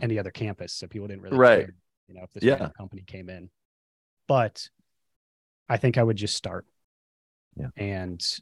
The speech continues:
Speaker 1: you just will, you'll learn. And that's just it, right? Sure, it's easier said than done, but, uh, we did it. So I think it's okay that, that I can frame it in that, in that way, you know?
Speaker 2: Yeah.
Speaker 1: I think if you're actually consistent and you actually try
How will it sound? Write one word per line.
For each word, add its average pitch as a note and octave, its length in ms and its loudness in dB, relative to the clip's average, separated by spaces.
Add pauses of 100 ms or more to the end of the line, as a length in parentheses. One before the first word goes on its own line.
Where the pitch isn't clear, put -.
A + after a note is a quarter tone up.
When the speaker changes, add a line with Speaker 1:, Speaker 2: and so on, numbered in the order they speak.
(160)
Speaker 1:
you G2+ 100 -8
just G#2 220 -4 (220)
will, G2+ 220 -4
you'll G2 160 -6
learn. E2+ 240 -12 (920)
And C3 100 6
that's B2 160 4
just - 200 -8
it, F2 160 -10 (260)
right? G#2+ 300 -4
Sure, C3 580 2
it's - 360 -12
easier B2 280 -4
said G#2+ 220 -6
than G#2 100 -8
done, F#2+ 260 -10 (400)
but, F#2 220 -6
uh, F2+ 80 -10
we A#2 160 0
did G#2+ 220 -2
it. G#2 120 -8 (400)
So - 220 -8
I F#2 80 -10
think - 180 -12
it's F2+ 140 -12
okay F#2 300 -10
that, E2+ 180 -12 (1040)
that G2 100 -6
I F#2+ 60 -8
can F#2 140 -10
frame F#2+ 260 -10
it F2+ 80 -14
in F2 60 -16
that, F2 200 -16 (180)
in F#2+ 100 -12
that F2 180 -14
way, E2+ 220 -16 (180)
you - 140 -12
know? F#2 180 -12 (500)
Speaker 2:
Yeah. - 180 -8
Speaker 1:
I A2 80 -2
think - 600 -6 (640)
if C#3 260 2
you're A#2 160 2
actually A2 320 -4
consistent A2 560 -6
and G2 120 -10
you F#2+ 180 -12
actually A2 500 -4
try F#2+ 480 -10